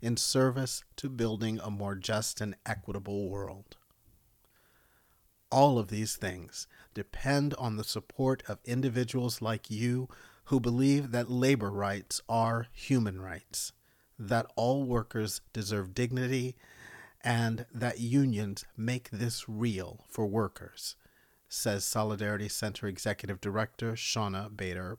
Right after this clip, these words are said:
Blau. In honor of Giving Tuesday, donate one hundred dollars to the Solidarity Center,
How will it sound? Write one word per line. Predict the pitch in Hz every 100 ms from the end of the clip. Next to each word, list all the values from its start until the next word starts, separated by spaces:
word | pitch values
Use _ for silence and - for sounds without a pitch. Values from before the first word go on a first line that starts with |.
| -
Blau. | 101 87 87 101 _ _ _ _ - - - - _ _ _
In | 131 135
honor | 143 147 110
of | 101 101
Giving | 101 101 98
Tuesday, | 117 110 - 117 120 113
donate | 120 127 143 151 139
one | 120 131 139
hundred | 131 135 131 113
dollars | 113 113 117 113 -
to | - 104
the | 98
Solidarity | - 117 107 98 104 104 101
Center, | - 131 127 - 120